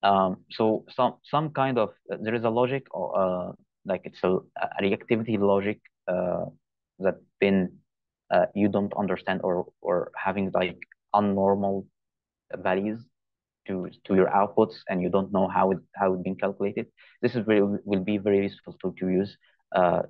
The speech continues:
to really track its value. And also it's beca-, it, it's, it's, you could do this in the debugger, but I think we're using the React log from the reactive point of view, you, it will be most, uh, much,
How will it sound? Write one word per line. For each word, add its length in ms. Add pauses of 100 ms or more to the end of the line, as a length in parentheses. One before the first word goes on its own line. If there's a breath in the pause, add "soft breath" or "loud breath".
(140)
to 240
really 200
track 400 (100)
its 140
value. 400 (340 loud breath)
And 180
also 240
it's 160
beca-, 300
it, 400 (100)
it's, 120 (220)
it's, 160
you 80
could 160
do 140
this 240
in 180
the 80
debugger, 560
but 200 (400 soft breath)
I 40
think 420
we're 140
using 260
the 100
React 380
log 260 (640)
from 360
the 100
reactive 500
point 260
of 120
view, 340 (120)
you, 280
it 140 (140)
will 180
be 220
most, 320 (440)
uh, 300
much, 400